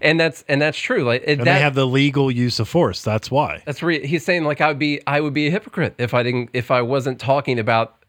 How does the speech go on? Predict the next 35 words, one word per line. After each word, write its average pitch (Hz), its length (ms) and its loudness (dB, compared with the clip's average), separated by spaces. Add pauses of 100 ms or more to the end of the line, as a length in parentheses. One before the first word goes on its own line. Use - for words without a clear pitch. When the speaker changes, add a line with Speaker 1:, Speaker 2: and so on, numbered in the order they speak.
(120)
Speaker 1:
uh, 101 60 -14 (200)
the 127 240 -2
government 127 640 0
being 120 200 -2
the 120 60 -2
greatest 120 320 -2
purveyor 113 320 0
of 107 40 -4
violence. 127 460 0 (200)
I 202 120 -2
couldn't 196 180 -2
go 185 120 2
out 196 120 0
here 196 140 0
and 135 120 -2
talk 123 220 -2
about 110 220 0
how 110 320 2 (240)
people 143 240 0
are 120 100 0
committing 117 320 0
violence 117 320 0
against 107 260 -4
other 104 160 -2
people - 380 -6 (280)
if 135 140 2
I 143 120 4
didn't 143 180 -2
first 131 300 -2
talk 175 200 0
about 104 220 -2
how 110 140 0
the 101 80 -8
fact 107 320 0
that 120 180 0